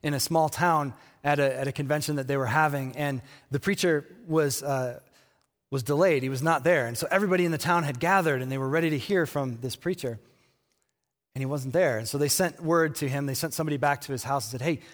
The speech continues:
uh, we're all here. It's time to go. Let's go." Uh, but he didn't answer.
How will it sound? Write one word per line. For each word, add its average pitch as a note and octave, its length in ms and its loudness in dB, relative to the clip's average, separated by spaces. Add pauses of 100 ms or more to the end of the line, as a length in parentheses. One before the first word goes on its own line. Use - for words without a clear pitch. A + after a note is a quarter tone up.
(220)
uh, C#3 200 2 (460)
we're D#3 100 4
all D#3+ 60 4
here. D3+ 320 2
It's - 100 -16
time D#3+ 180 0
to D#3+ 40 0
go. D#3 240 2 (100)
Let's C#3 140 -6
go." D#3+ 220 2 (720)
Uh, C#3 300 4 (460)
but D#3 80 0
he E3 60 2
didn't F3 180 2
answer. C3 440 -2